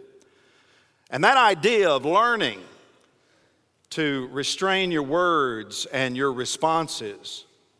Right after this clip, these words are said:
of generally speaking, learning most of the time to keep your tongue inside your mouth rather than out of your mouth, is at the heart of this proverb-like statement that James makes in James chapter one.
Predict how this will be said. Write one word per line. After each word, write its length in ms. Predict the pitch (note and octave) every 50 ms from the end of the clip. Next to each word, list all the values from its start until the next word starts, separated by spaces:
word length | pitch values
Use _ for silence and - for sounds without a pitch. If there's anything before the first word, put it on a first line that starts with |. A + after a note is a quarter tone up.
| _ _ _ _ _ _ _ _ _ _ _ -
of 120 | D3 C#3+
generally 540 | C3+ - F3 A#3 B3+ B3+ B3+ A#3+ A3 G3 F#3
speaking, 500 | D#3 - - - F3 D#3+ - E3 C#3+ C#3+
learning 340 | D#3 F3 G3 G3 F3 E3 D#3
most 280 | D#3 F3 F3+ G#3 - -
of 80 | D#3+
the 60 | C#3+
time 300 | C#3 - D#3+ D3 C#3+ C3+
to 60 | C3 C3
keep 260 | - F#3+ F3+ E3+ -
your 80 | D3
tongue 340 | C3+ - F#3 F3 E3 E3 D#3+ E3 - -
inside 680 | F#3 G3+ A#3 B3 A#3 - - - C#3 A#2+ A#2 A2 G#2
your 100 | A2+ B2
mouth 340 | A2 A#2+ A2+ A#2 B2+ C#3 -
rather 220 | C3+ B2+ B2+ B2+ B2+
than 140 | B2 B2+ B2
out 260 | C3 D#3 G#3+ A3 E3+
of 120 | B2 G2+
your 80 | A#2 G#2+
mouth, 360 | G2+ F#2+ F#2 F#2 F2+ G#2+ B2+ - _ _ _ _ _ _ _ _ _ _ _ _ _ _ _ _ _ _ _ _ _
is 400 | - B2+ D3 D#3 C3+ - A#2 D3+ - - -
at 140 | D3+ D3 -
the 100 | C#3+ A2+
heart 240 | G#2+ F3 F#3 E3+ D3
of 80 | C3+
this 140 | B2 C#3 -
proverb-like 760 | - - E3+ D#3+ D#3+ D#3 C3+ C#3 C3 A#2+ B2 B2+ B2+ B2+ C3
statement 460 | - - - D3+ C#3+ D3 A2+ B2+ A#2 -
that 120 | B2 G#2+
James 380 | G2+ B2+ C#3+ C#3+ C3+ B2+ A#2 -
makes 280 | A#2+ A#2 A2+ - -
in 160 | A#2+ A2 A2
James 500 | G#2+ A#2 A#2+ A#2+ A#2 A2+ G#2+ - - - - _ _ _ _ _ _ _ _ _
chapter 400 | - - D3+ D#3+ F3 F3 - A#2+
one. 460 | A2 G#2+ A#2 A#2 A2+ G#2 F#2 F2 F2